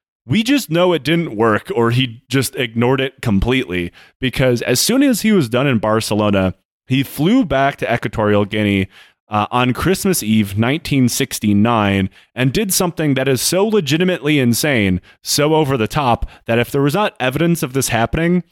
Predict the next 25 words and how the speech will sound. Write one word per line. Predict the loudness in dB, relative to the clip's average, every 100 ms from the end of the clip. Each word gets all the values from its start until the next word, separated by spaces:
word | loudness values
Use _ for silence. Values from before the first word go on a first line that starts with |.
| _ _ _ _
you | -2 0
would | 2
assume | 0 0 -2
it | 0
only | 0 2 0
came | -2 0 0
from, | 0 0 2 2
like, | 0 -2
a | -4
Hollywood | -2 0 2 2 2 0
movie | 0 2 2 0
where | 0
they | 0 0 0
have | -2 0
no | 2 2 0
subtlety | 0 0 0 -2 -2 0
in | 0
describing | -2 -2 -2 -2 -2 0
their, | 0 -2
their, | -6 -6 -2 -2 -4 _ _ _ _ _ _ _
the, | -16 -14 -10 -8
like, | -8 -8 -8
antagonists | -4 -4 -2 -4 -2 -4 -4
or | -8
whatever. | -8 -12 -12 -16